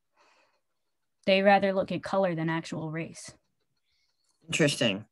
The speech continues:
Speaker 2: And that's an interesting discussion that we're gonna talk more about in the readings that we do for next week. So, um, so,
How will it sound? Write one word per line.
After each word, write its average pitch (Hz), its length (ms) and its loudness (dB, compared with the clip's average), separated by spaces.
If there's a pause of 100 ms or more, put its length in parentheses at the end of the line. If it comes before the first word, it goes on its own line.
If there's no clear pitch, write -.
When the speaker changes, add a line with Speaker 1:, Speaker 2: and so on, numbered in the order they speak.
(300)
Speaker 2:
And 143 100 2
that's 156 200 4
an 165 80 4
interesting 156 420 2
discussion 147 420 2
that 135 60 -2
we're 131 140 0
gonna 123 180 0
talk 131 380 -2
more 127 160 0
about 123 400 2 (440)
in 143 200 2
the 131 180 2
readings 147 360 2
that 120 100 0
we 143 100 0
do 143 160 0
for 143 140 -2
next 131 260 -2
week. 123 220 -2
So, 135 340 2 (560)
um, 139 440 2 (220)
so, 165 520 6